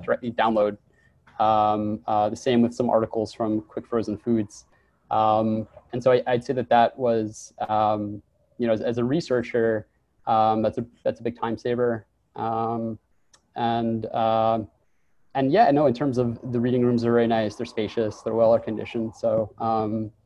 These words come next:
you know, of the places I've done research, um, Hagley's, uh,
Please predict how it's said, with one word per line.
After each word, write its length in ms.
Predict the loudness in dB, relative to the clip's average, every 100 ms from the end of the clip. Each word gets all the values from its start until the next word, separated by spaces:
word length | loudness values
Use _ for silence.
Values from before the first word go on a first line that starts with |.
| _ _
you 100 | -4
know, 240 | -2 -4 -6 -4
of 120 | -2
the 80 | 2
places 340 | 0 2 4
I've 140 | 4 4
done 120 | 0
research, 600 | 0 0 -4 -4 -12 -10
um, 420 | -6 -4 -4 -8 -8
Hagley's, 560 | -8 -6 -8 -12 -18 -20 _ _
uh, 320 | -10 -10 -10